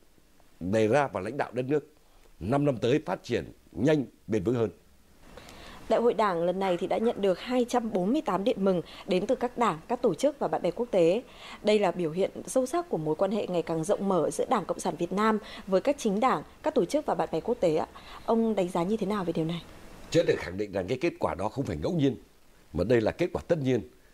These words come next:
Speaker 1: với cái đường lối đúng, đối ngoại đúng đắn của Đảng, Nhà nước ta, là Việt Nam là bạn, là đối tác tin cậy và là thành viên có trách nhiệm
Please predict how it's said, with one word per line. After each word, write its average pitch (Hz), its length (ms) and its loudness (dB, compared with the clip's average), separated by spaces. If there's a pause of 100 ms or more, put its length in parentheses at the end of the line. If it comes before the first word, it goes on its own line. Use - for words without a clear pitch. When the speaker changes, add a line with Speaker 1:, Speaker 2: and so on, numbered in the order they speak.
(140)
Speaker 1:
với 101 280 4
cái 156 140 0
đường 98 280 2
lối 104 100 0
đúng, 120 360 -2
đối 156 120 6
ngoại 135 280 2
đúng 120 140 2
đắn 151 180 4
của 92 140 -2
Đảng, 80 220 -4
Nhà 80 80 -2
nước 120 200 -2
ta, 101 260 -4 (460)
là 85 300 2
Việt 82 240 0
Nam 120 300 0 (280)
là 107 260 0
bạn, 101 280 0 (160)
là 82 220 0
đối 113 180 0
tác - 220 -6
tin 170 120 4
cậy - 280 -2 (360)
và 98 200 0
là 98 200 -2
thành 90 200 -4
viên 113 260 0
có 147 100 -4
trách 175 220 -6
nhiệm 127 280 4